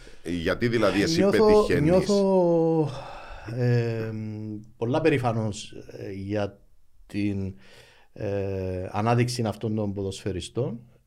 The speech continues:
Speaker 2: διότι σημαίνει ότι κάναμε κάτι πολύ καλό όταν κάναμε την Ακαδημία το δύο χιλιάδες,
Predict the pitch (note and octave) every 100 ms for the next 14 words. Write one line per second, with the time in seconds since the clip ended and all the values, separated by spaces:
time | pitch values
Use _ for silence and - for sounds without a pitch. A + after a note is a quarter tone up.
0 | - G#2+ B2 C3 C#3+ C#3 B2 A#2 A#2+ B2+
1 | B2+ C3 A#2+ G#2 A2+ B2 A#2+ G2+ A2+ A#2+
2 | A2+ A#2 A2+ A#2 - - - G#2 A2 A2+
3 | G#2+ G#2+ A2 G#2 G2 F#2 F2+ E2+ E2 G#2+
4 | A2+ F#2 G2 F2 E2 G2+ C3+ E3+ -